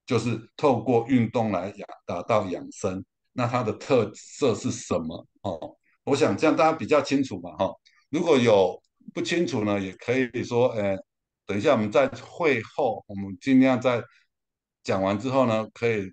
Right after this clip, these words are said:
留一点时间让大家来发问，然后我们一起来做这个，哦，做这个问题，或者说一起来做分享讨论，哦。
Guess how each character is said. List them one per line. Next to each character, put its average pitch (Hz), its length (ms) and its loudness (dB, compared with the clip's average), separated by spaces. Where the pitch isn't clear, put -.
留 104 260 -2
一 113 40 -6
点 110 140 -4
时 95 200 -16
间 110 260 -4
让 110 200 0
大 107 200 -2
家 104 260 -2
来 90 300 -8
发 110 260 4
问， 110 380 2
然 85 120 -14
后 110 100 -2
我 104 60 -2
们 104 140 -6
一 - 20 -8
起 92 320 -12
来 82 400 -10
做 113 240 2
这 117 140 -2
个， 92 400 4
哦， 82 320 -6
做 120 180 0
这 120 80 -2
个 107 140 -4
问 117 260 2
题， 90 240 -4
或 113 240 2
者 101 80 -6
说 113 220 -8
一 110 60 -12
起 98 140 -14
来 87 240 -6
做 117 340 -4
分 120 180 4
享 - 180 -2
讨 82 120 -16
论， 104 140 -4
哦。 90 160 -12